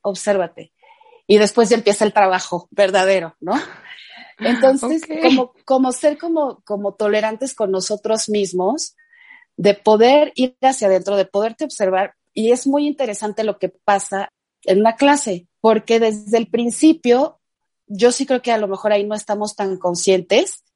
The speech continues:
Speaker 1: ni de lo que esperamos, ni de lo que vamos a sentir, ni de que si nos gusta o no, como que, como que es más a nivel sensación, ¿no? O sea, es, me gusta, no me gusta, me incomodó, no me incomodó,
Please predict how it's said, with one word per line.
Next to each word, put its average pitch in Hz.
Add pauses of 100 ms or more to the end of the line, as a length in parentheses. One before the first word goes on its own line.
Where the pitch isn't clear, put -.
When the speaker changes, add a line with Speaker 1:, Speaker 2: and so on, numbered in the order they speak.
(180)
Speaker 1:
ni 208
de 208
lo 202
que 208
esperamos, 262
ni 226
de 196
lo 185
que 208
vamos 214
a 202
sentir, 226
ni 214
de 185
que 185
si 185
nos 185
gusta 214
o 214
no, 208
como 208
que, 202 (720)
como 226
que 240
es 240
más 262
a 233
nivel 214
sensación, 190 (140)
¿no? 214 (200)
O 190
sea, 196
es, 202 (280)
me 202
gusta, 262
no 240
me 214
gusta, 233
me 214
incomodó, 190
no 220
me 214
incomodó, 196